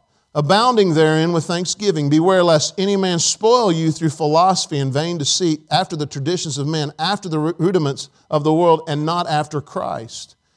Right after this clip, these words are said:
This has gotta be about God. Who is God? Now, I wanna say this to you. This is not my original. I did not write all this. I got some from other, other sources. And, I, as, and when you deal with doctrine,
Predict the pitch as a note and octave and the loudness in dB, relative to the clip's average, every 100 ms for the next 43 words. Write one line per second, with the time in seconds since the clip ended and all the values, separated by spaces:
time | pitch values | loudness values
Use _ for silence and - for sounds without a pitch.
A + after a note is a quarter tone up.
0 | _ _ A#3+ C#4 F3+ G#3 G#3+ F3 E3 G#3 | _ _ -6 -4 -2 0 2 0 0 0
1 | D#3+ D#3+ F3+ F3+ E3 D3+ A2 D#2 E2 _ | 0 2 0 0 2 2 0 -6 -16 _
2 | _ _ _ _ G#3+ G#3 D#3+ F3+ E3 G3 | _ _ _ _ 0 0 4 4 6 4
3 | D4+ C#4+ C#4 A#3 G#3+ - E3+ C#3+ A3+ B3 | 4 2 4 6 4 4 2 4 2 2
4 | F3+ A#3 A3+ G#3+ G3+ F#3 G#3 F#3 G#3 G3+ | 0 0 2 2 2 2 2 0 -2 -2
5 | - - D#3+ A3+ G#3+ G#3 F#3 G3+ A3 G#3+ | -6 -6 0 2 2 0 2 2 4 4
6 | A3 A#3 - D#3 D#3 E3+ - G3 F#3 F3+ | 2 -2 -2 -2 0 0 -2 -2 0 0
7 | G3 G3+ G3+ G3+ G3+ G3 F3+ G#3+ G#3+ A3+ | 2 0 0 0 2 2 0 0 0 -2
8 | F#3+ F#3 F#3 E3+ D3+ D#3+ - F3 E3+ G#3 | -4 -4 -4 -4 -6 -6 -6 0 0 0
9 | A3 C4 B3 F#3+ D#3 A3+ A3+ A#3 E3 D3+ | -4 0 2 2 2 0 0 -4 -4 -4